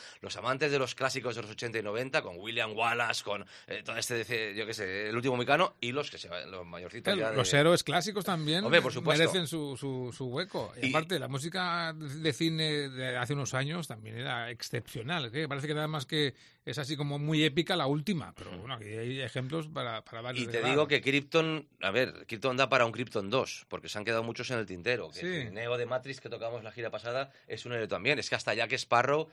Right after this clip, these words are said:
Speaker 1: es un héroe,
Speaker 2: Es
Speaker 1: o,
Speaker 2: verdad.
Speaker 1: o Darth Vader es un anti-, héroe antihéroe, ¿no? Es un poco,
Speaker 2: Sí,
Speaker 1: o sea,
Speaker 2: sí, sí,
Speaker 1: que
Speaker 2: sí,
Speaker 1: se han
Speaker 2: sí.
Speaker 1: quedado muchos en el tintero, y héroes clásicos también. Ro-, el, tocamos Robin Hood, por ejemplo, de Michael Kamen, del, del noventa y ocho,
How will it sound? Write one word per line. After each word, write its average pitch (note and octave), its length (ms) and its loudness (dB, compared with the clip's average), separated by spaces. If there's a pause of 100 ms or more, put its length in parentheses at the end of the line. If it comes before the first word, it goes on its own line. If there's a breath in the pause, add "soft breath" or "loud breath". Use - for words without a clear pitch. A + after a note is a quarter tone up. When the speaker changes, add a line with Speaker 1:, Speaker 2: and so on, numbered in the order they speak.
(220 soft breath)
Speaker 1:
es B2 220 -6
un C3 160 -4
héroe, C3+ 260 2
Speaker 2:
Es C3 60 4
Speaker 1:
o, B2+ 40 6
Speaker 2:
verdad. B2 260 4
Speaker 1:
o C3 120 2
Darth C3 220 6
Vader C#3+ 300 6
es D3 120 4
un D3 100 -2
anti-, C3 300 -4
héroe C3+ 380 -2
antihéroe, C3+ 580 -2
¿no? D#3+ 180 -2
Es F#3 120 -8
un C3+ 100 -4
poco, B2 300 2 (180 loud breath)
Speaker 2:
Sí, A#2 60 -12
Speaker 1:
o A2+ 40 -8
sea, A#2 160 6
Speaker 2:
sí, C3 160 -4
sí, C3+ 100 -8
Speaker 1:
que A#2+ 140 -4
Speaker 2:
sí, - 20 -
Speaker 1:
se C3 80 0
han B2+ 60 -2
Speaker 2:
sí. A#2+ 40 -2
Speaker 1:
quedado C3+ 180 6
muchos C3 300 -2
en C3+ 80 -2
el A#2+ 80 -2
tintero, A2 260 4
y F#2 80 2
héroes A#2+ 220 4
clásicos A#2+ 360 2
también. F#2+ 300 -4
Ro-, F#2+ 120 -4
el, F#2 100 -4 (120)
tocamos A2 320 -6
Robin C3 220 -2
Hood, B2 160 -8
por B2 140 -2
ejemplo, B2 280 -4
de G#2 200 0 (180 loud breath)
Michael A2+ 320 2
Kamen, D3+ 400 2
del, F#2 320 -4
del F#2 160 -2
noventa F2 320 -6
y G#2 60 0
ocho, F#3+ 280 -2